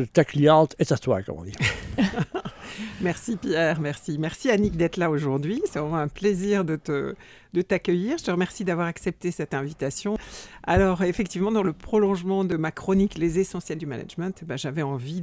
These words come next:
Speaker 2: d'interviewer, euh, une C I O inspirante.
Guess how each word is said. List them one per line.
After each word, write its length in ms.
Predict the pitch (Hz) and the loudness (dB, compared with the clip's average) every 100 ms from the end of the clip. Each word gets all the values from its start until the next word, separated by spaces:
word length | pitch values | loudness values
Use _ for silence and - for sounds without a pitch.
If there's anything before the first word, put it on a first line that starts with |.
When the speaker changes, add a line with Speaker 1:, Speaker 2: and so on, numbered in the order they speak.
| - | -2
Speaker 2:
d'interviewer, 960 | 160 160 170 156 165 160 156 190 185 147 | -2 0 -2 0 2 2 4 4 4 2
euh, 180 | 131 123 | 0 2
une 140 | 156 | 2
C 220 | 147 - | 2 2
I 160 | 185 175 | 2 4
O 160 | 214 - | 2 2
inspirante. 760 | 196 - - 135 135 - - | 2 0 -2 -2 -2 -6 -12